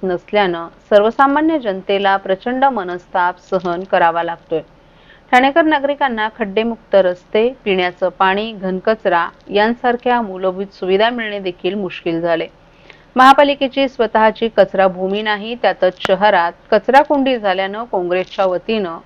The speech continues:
महापालिका मुख्यालयासमोर धरणं आंदोलन करण्यात आलं. या आंदोलनास प्रदेश सरचिटणीस ठाणे प्रभारी चंद्रकांत पाटील, प्रदेश सचिव संतोष केणी प्रामुख्यानं उपस्थित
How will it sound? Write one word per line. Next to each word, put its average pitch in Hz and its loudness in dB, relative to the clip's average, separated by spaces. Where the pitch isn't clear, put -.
महापालिका 202 2
मुख्यालयासमोर 202 0
धरणं 185 -4
आंदोलन 185 -4
करण्यात 175 -4
आलं. 170 -2
या 269 8
आंदोलनास 285 2
प्रदेश 226 2
सरचिटणीस 214 -2
ठाणे 202 0
प्रभारी 196 0
चंद्रकांत 190 -4
पाटील, 196 0
प्रदेश 196 -2
सचिव 233 -2
संतोष 190 -6
केणी 214 -2
प्रामुख्यानं 185 -4
उपस्थित 170 -4